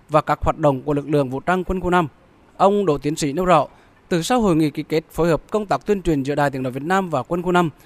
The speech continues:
vào tháng ba năm hai nghìn không trăm mười bảy, Đài Tiếng nói Việt Nam đã không ngừng đẩy mạnh công tác tuyên truyền về nhiệm vụ quân sự quốc phòng trên các kênh sóng. Hoạt động phối hợp tuyên truyền giữa hai bên đã phát huy hiệu quả,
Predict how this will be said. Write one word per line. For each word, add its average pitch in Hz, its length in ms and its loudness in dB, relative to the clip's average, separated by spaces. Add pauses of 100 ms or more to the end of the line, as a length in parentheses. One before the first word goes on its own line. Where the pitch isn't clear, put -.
(240)
vào 165 180 2
tháng 147 280 -4
ba 208 120 2
năm 208 140 -2
hai 196 140 -2
nghìn 160 160 -2
không 185 120 -4
trăm 196 100 -2
mười 160 80 -2
bảy, 143 200 0 (420)
Đài 180 160 2
Tiếng 160 120 -2
nói 156 80 0
Việt 160 140 -4
Nam 220 240 0
đã 156 100 2
không 233 220 -4
ngừng 160 180 2
đẩy 156 140 -2
mạnh 147 220 -2
công 214 140 -4
tác - 200 -2
tuyên 208 180 0
truyền 156 240 0
về 143 140 0
nhiệm 139 180 0
vụ 135 260 0
quân 208 140 -2
sự 156 220 -2
quốc 202 140 -4
phòng 131 280 0 (280)
trên 196 180 -4
các 151 180 -2 (120)
kênh 202 180 -2
sóng. - 280 -2 (880)
Hoạt 175 220 0
động 165 160 2
phối 180 140 0
hợp 160 200 0
tuyên 240 160 -2
truyền 180 240 4
giữa 151 180 0
hai 190 200 -4
bên 208 280 2
đã 147 120 0
phát - 260 -4
huy 233 100 -2
hiệu 165 140 2
quả, 143 260 2